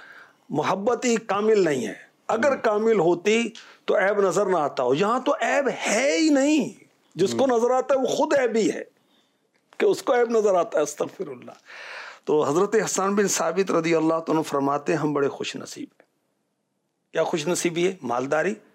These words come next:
Speaker 1: اجارہ داری، کوئی سرداری مل گئی۔ قریش کی عظیم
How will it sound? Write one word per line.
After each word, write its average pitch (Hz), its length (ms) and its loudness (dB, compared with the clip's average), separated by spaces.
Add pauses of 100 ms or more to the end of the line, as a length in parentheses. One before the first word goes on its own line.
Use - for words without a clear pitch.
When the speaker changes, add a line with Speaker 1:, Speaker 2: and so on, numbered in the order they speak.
(1700)
Speaker 1:
اجارہ 151 320 0
داری، 180 340 0 (880)
کوئی 160 300 2
سرداری 185 500 0
مل 190 220 4
گئی۔ 180 200 0 (840)
قریش 170 460 0
کی 175 180 0
عظیم 196 760 2